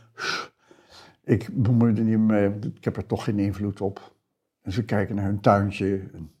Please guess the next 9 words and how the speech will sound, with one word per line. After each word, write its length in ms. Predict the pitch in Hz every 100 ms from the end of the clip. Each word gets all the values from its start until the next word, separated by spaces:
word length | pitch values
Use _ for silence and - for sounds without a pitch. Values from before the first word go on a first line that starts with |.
| _ _ _ _ _ _ - - - - -
naar 160 | 104
hun 80 | 104
eigen 240 | 101 107 104
omgeving, 960 | 95 117 104 101 110 104 107 - - 107 110
de 60 |
spellen 420 | 95 - 113 101 95
die 140 | 98
ze 160 | 98 98
doen, 320 | 104 104